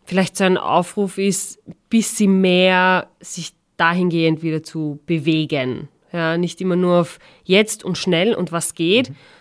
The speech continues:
Speaker 1: sondern langfristig. Es weiß jeder von uns, dass langfristig wirklich ordentliche und schöne Beziehungen und Projekte zustande kommen.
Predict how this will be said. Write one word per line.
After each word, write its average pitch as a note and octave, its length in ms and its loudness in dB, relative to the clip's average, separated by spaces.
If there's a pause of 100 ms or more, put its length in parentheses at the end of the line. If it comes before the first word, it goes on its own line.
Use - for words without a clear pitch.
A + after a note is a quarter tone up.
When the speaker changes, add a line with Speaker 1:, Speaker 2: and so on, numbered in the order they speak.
Speaker 1:
sondern G#3 540 2 (920)
langfristig. F3+ 800 -8
Es D#3 240 -12
weiß E3+ 280 -6
jeder F#3 380 4
von D#3 140 -12
uns, D3 240 -12
dass D#3 120 -20
langfristig E3 680 -10
wirklich E3+ 460 -8
ordentliche D#3+ 540 -6
und D3+ 120 -6
schöne E3+ 400 -2
Beziehungen D#3+ 480 -6
und C#3+ 60 -10
Projekte C#3 420 -14
zustande C#3 420 -14
kommen. C3+ 320 -14